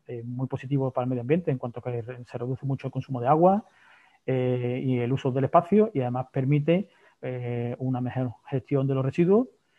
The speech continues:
eh, de una manera más fácil y más eficaz.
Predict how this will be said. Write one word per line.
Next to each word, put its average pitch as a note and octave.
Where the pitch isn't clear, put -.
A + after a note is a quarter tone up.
eh, A#2+
de B2
una B2
manera B2+
más B2
fácil D3
y B2
más B2+
eficaz. C3+